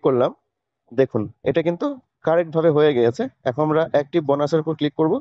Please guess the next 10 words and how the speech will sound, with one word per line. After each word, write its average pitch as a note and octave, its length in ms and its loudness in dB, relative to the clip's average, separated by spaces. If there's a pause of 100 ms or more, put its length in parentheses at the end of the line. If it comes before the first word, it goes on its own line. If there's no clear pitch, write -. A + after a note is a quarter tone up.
(520)
তাহলে E3+ 320 2 (720)
পাঁচ E3 140 0 (100)
হাজার F#3+ 220 4 (440)
মেজর D#3 320 4
পয়েন্ট C3 280 0 (220)
আমার B2 160 2
অ্যাকাউন্টে A2+ 380 0 (120)
যোগ A2 200 4
হয়ে F#2+ 180 2
যাবে। F2+ 180 0